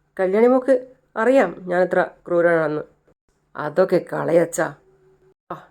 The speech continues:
എന്ന് പറഞ്ഞ് മൂന്ന് പേരും ഹോസ്പിറ്റലിലേക്ക് നടന്നു പോവുകയാണ്. അപ്പോഴേക്കും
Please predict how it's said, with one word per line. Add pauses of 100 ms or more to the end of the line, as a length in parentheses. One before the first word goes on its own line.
(180)
എന്ന്
പറഞ്ഞ്
മൂന്ന്
പേരും
ഹോസ്പിറ്റലിലേക്ക്
നടന്നു
പോവുകയാണ്. (640)
അപ്പോഴേക്കും